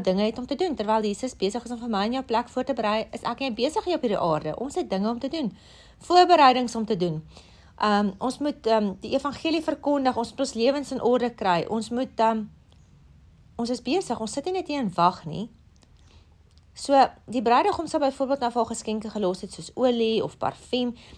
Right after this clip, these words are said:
en dan wanneer sy hierdie gebruik, dan moet dit haar herinner aan haar bruidegom en aan sy beloftes wat hy aan haar gemaak het, maar sy moet dit ook gebruik vir die voorbereiding, vir haar troue, en sy gebruik het ook vir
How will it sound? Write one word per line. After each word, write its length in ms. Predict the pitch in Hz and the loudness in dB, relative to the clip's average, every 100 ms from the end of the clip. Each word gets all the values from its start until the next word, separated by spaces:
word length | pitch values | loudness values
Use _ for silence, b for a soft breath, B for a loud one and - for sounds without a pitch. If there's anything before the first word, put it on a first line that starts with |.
| - | -10
en 140 | 226 | -4
dan 100 | 226 | -2
wanneer 240 | 202 311 403 | -2 -2 -2
sy 140 | 381 | -2
hierdie 160 | 311 285 | -2 -2
gebruik, 400 | 262 185 185 190 | -2 2 2 2
dan 100 | 214 | -2
moet 140 | 208 | -2
dit 80 | 214 | 0
haar 240 | 202 190 | 2 2
herinner 240 | 170 185 220 | 0 0 -2
aan 80 | 214 | -2
haar 140 | 170 | -2
bruidegom 560 | 165 185 202 - 311 392 | 0 0 -2 -2 -4 -2
en 160 | 196 | -6
aan 160 | 190 190 | -6 -4
sy 120 | 202 180 | -4 -2
beloftes 560 | 175 165 - 247 254 | 0 0 -2 -4 -4
wat 140 | 247 240 | -2 -2
hy 80 | |
aan 80 | 233 | 0
haar 80 | 233 240 | 0 0
gemaak 420 | 220 180 190 285 | 0 2 2 2
het, 160 | 359 - B B B B B - | -2 -4 B B B B B -2
maar 220 | 220 269 | 2 4
sy 100 | 302 | 2
moet 140 | 294 311 | 0 2
dit 100 | 302 | 2
ook 160 | 349 381 | 2 0
gebruik 260 | 285 269 | 2 2
vir 140 | 277 277 | 2 -6
die 80 | - | 0
voorbereiding, 720 | 285 262 220 160 156 - - b b b b - | 2 4 4 0 0 -6 -10 b b b b -2
vir 160 | 240 | 4
haar 140 | 233 233 | 4 4
troue, 320 | 302 285 330 392 | 6 8 8 4
en 160 | 226 214 | 2 -2
sy 140 | 220 | -4
gebruik 320 | 226 196 220 | -2 -2 -2
het 80 | 254 | -4
ook 160 | 226 | -6
vir 80 | 247 | -2